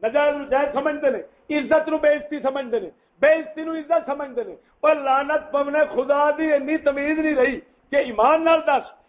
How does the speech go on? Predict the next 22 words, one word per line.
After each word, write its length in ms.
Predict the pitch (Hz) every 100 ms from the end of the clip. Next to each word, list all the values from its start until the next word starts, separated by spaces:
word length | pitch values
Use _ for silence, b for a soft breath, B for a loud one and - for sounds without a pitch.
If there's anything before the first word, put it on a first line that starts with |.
| _ _
ایک 180 | 285 330 - -
عورت 360 | 269 349 392 - - _ _ _ _ _ _ _ _ _ _ _ _ _ _ _ _
سٹھ 300 | 302 392 - 320
بندے 300 | 311 302 294
دی 320 | 247 220 - _ _ _ _ _ _ _ _ _ _ _ _ _ _ _
بھج 320 | 311 370 370 339
بھج 300 | 240 294 - -
کے 160 | 285 233 - _ _ _ _ _ _ _ _ _ _ _ _
تے 80 | - -
پوچھڑ 360 | 233 247 - 180
مار 220 | 220 233
مار 240 | 247 226 240
کے 160 | 247
کتی 440 | 233 214 220 - 247
آنگوں 260 | 220 190 160 - _ _ _ _
تے 80 | 185
خدمت 320 | 185 190 214 220
کردی 260 | - 208 196
تے 140 | 220 190
گریل 240 | 175 208 220
ہوندی 220 | 202 185
پھردی 340 | - 170 147